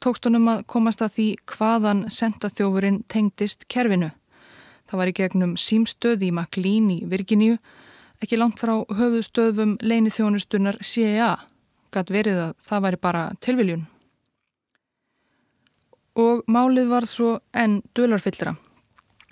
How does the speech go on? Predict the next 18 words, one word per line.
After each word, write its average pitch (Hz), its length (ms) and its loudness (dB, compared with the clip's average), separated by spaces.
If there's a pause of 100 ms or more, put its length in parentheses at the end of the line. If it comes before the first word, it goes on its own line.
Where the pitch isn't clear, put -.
(140)
Hann 214 100 4
komst 196 400 0
líka 214 400 0
að 190 140 -4
því 196 120 0 (220)
hvað 220 300 0 (100)
sjötíu 214 460 -2
og - 20 -4
fimm 226 240 2
centa 214 320 -2
þjófurinn 208 560 0
var 202 240 -2
að - 80 -8
gera 233 320 2
í 196 80 -2
kerfinu. 190 380 0 (880)
Hann 190 140 2
notaði 196 400 0